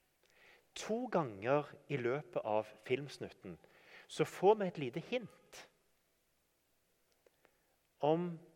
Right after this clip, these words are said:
at det er flere som ulven ser. Og det handler om at sauemor snur seg mot kamera. Det står jo et menneske og filmer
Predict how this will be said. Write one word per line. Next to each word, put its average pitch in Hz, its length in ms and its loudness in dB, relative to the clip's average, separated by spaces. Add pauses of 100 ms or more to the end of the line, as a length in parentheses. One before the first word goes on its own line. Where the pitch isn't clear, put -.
(300)
at 143 220 -4
det 160 160 -2
er 143 140 0
flere 110 480 -2 (1200)
som - 240 -8
ulven 101 400 -8
ser. - 220 -8 (2500)
Og 139 140 2
det 196 100 6
handler 180 480 6
om 180 300 6 (100)
at 156 240 2
sauemor 170 640 6
snur 135 400 -6
seg 135 240 -2
mot 123 320 -4 (100)
kamera. 143 380 -4 (2250)
Det 165 100 0
står 202 540 4
jo 170 100 4
et 165 160 -2
menneske 139 540 -4
og - 60 -14
filmer 123 500 -6